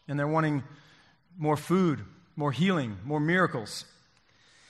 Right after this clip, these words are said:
But in Mark six, Christ sends the crowds away, and then he tells the disciples, "I'll catch up with you all later,"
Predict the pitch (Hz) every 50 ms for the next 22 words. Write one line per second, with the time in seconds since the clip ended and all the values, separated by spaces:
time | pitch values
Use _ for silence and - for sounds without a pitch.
0 | - - _ _ _ _ 175 160 170 175 202 240 233 - - - - 208 - -
1 | - - - - - 185 185 175 - - - 208 220 233 175 - - - - 190
2 | 170 165 175 135 151 156 147 135 131 123 123 123 131 131 139 139 139 131 151 175
3 | 175 170 123 135 151 147 139 - - 147 135 - 143 135 123 110 - - - _
4 | _ _ _ _ _ _ _ _ _ _ _ _ _ _ _ _ _ _ _ _
5 | 135 135 - - 170 160 165 175 160 160 147 - 170 165 160 151 151 147 135 127
6 | 120 113 101